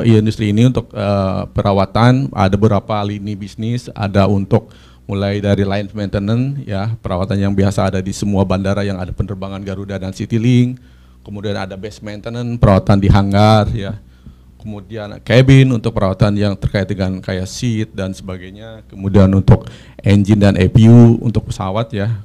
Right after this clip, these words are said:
kemudian ada komponennya juga, banyak sekali, eh, komponen tipe-tipe di sini yang di, kita dilakukan di, apa, di workshopnya J M F ya. Kemudian juga ada, eh, divisi lain untuk material, engineering,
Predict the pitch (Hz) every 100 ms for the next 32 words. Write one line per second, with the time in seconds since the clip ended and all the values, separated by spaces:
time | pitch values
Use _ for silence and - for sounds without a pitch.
0 | - 98 95 95 92 101 92 101 98 98
1 | 92 98 107 104 107 - - 95 98 95
2 | - - _ - _ - - 104 120 120
3 | - 101 98 - 98 101 98 101 107 101
4 | 98 101 95 98 95 95 120 107 95 98
5 | 95 92 98 - 92 98 92 98 104 98
6 | 95 90 - 92 127 170 180 95 92 -
7 | 110 95 90 101 123 95 90 107 - _
8 | _ _ _ _ _ _ _ 117 127 123
9 | 147 151 135 131 135 117 123 120 117 113
10 | 113 110 107 98 80 107 101 113 98 113
11 | 120 117 113 113 139 117 123 117 113 98
12 | 101 101 98 104 113 113